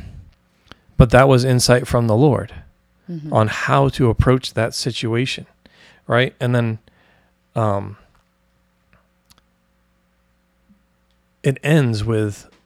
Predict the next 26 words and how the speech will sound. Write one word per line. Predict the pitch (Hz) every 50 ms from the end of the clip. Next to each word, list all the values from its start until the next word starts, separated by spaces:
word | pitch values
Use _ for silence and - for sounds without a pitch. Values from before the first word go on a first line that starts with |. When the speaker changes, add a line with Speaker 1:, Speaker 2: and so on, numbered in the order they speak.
| _ -
Speaker 1:
"Let | 131 147
him | 165 160 147
know | 143 147
the | 139 127
one | 127 127 123
who | 117
turns | 110 - 127 127 123
away | 117 120 120
a | 113
sinner | - - 123 117 117 107
from | - - 110
the | 110 -
error | - 127 139 143
of | 135
his | 127 117 117
way | 117 113
will | 113 107 101
save | - - - 143 151 147
a | -
soul | - - 135 131 127
from | - - 127 117
the | 113
depth | 107 110 107 104 - - _ - - - - - - _ _ -
and | - 120 110 107 101
will | 92
cover | - - - 139 135 131 135 131